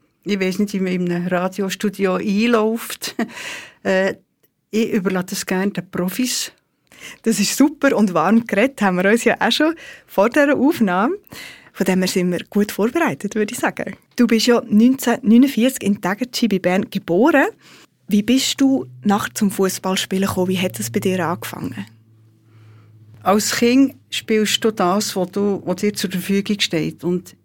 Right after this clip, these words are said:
Speaker 1: in diesen sechziger, äh, Anfangs siebziger Jahren ist es einfach so gewesen, wenn man auf dem Land war, hat man nicht, äh, Sportanlagen gehabt, sondern man hat Brüder gehabt, wir hatten Copains gehabt, mit denen hat man einfach Fußball gespielt, weil es für das nichts anderes gebraucht hat als einen Ball.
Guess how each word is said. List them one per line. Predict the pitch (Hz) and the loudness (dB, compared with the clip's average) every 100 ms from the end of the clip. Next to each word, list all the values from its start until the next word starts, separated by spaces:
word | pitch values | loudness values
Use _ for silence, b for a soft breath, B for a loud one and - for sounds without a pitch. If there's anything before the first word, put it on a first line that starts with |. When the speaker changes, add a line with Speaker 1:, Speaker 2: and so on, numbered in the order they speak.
| - | -8
Speaker 1:
in | 196 | -4
diesen | 190 190 180 175 175 b b | 0 0 0 -2 -6 b b
sechziger, | - - 196 202 - - - 214 196 | -8 -2 -2 -2 -6 -8 -2 -2 0
äh, | 170 165 165 | -2 0 -2
Anfangs | 160 180 185 175 175 - | -2 -4 -4 -4 -4 -6
siebziger | - 208 208 - - 202 | -6 -6 -6 -8 -4 0
Jahren | 196 190 196 B B B B B - | 2 2 0 B B B B B -6
ist | 190 | -2
es | 240 | 0
einfach | 208 | -2
so | - 202 202 | -2 0 0
gewesen, | 202 - 208 208 196 | -2 -4 0 0 0
wenn | 185 | 0
man | 185 180 - _ _ | 0 -2 -4 _ _
auf | 185 | -4
dem | 196 190 | -2 0
Land | 185 208 220 | 2 2 0
war, | 208 - - 208 208 - _ _ _ _ - | -2 -2 -2 -2 -2 -6 _ _ _ _ -2
hat | 175 - | -2 0
man | 185 185 | -2 0
nicht, | 196 196 | -2 -2
äh, | 170 165 160 165 - _ - | -2 -2 -2 -4 -8 _ -10
Sportanlagen | - 185 196 - 208 202 202 202 196 202 | -6 -2 -2 0 2 2 2 0 -4 -6
gehabt, | - 190 190 185 B B B | -4 -2 -2 -6 B B B
sondern | - 190 185 180 | -4 -4 -2 -2
man | 190 | 0
hat | 180 165 - | -2 -4 -6
Brüder | 196 214 220 220 | 0 0 -2 -8
gehabt, | - 196 196 202 190 | -2 0 2 0 -4
wir | - 190 | -6 -4
hatten | 175 170 - | -4 -6 -4
Copains | 185 185 196 190 185 | -4 -2 -2 0 -2
gehabt, | - 185 185 | -4 -2 -2
mit | 180 175 | -4 -4
denen | 175 170 | -4 -4
hat | - | -4
man | 170 | -4
einfach | 170 160 | -4 -10
Fußball | - 185 185 180 180 | -8 -6 -4 -4 -4
gespielt, | - 196 196 190 | -4 -4 -4 -4
weil | 170 | -8
es | 170 | -6
für | - 175 | -8 -6
das | 180 170 175 | -4 -4 -2
nichts | 185 185 | -6 -4
anderes | 185 185 185 - | -4 -4 -6 -6
gebraucht | 185 185 190 | -6 -4 -8
hat | 185 | -6
als | 165 175 | -6 -4
einen | 180 170 | -4 -2
Ball. | 170 190 | 0 0